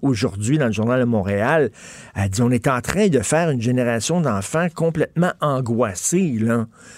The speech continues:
C'est correct qu'on tire la sonnette d'alarme puis qu'on dise que ça va mal, mais à un moment donné, il faut leur dire aussi, euh, « Regarde, il y a eu les, les, les, le, le trou dans la couche d'ozone, on l'a réglé. Il y a eu la, la,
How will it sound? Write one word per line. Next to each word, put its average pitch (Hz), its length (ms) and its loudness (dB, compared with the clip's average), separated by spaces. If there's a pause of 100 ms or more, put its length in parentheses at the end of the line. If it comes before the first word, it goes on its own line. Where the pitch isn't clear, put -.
(100)
C'est - 200 -8
correct 160 400 2
qu'on 123 180 0
tire 160 220 2
la 123 100 2
sonnette 135 320 0
d'alarme 127 520 0
puis - 100 -12
qu'on 117 180 0
dise 131 340 0
que 117 280 0 (340)
ça - 320 -2
va 113 160 2
mal, 131 540 2 (360)
mais 123 60 2
à - 20 4
un 113 40 4
moment 135 280 4
donné, 123 240 4
il 175 60 4
faut 143 160 2
leur 120 180 2
dire 143 320 2
aussi, 135 500 2
euh, « 104 140 0
Regarde, 143 420 0
il 123 60 2
y 117 40 4
a 113 40 4
eu 139 160 4
les, 120 260 2 (360)
les, 120 240 2
les, 107 180 2
le, 107 200 2
le 107 180 2
trou - 180 -2
dans 143 120 2
la 123 40 0
couche 120 240 -2
d'ozone, 120 480 0
on 107 80 0
l'a 107 180 0
réglé. 123 680 2
Il 127 100 4
y - 20 4
a 113 40 4
eu 131 140 4
la, 113 280 2
la, 117 180 2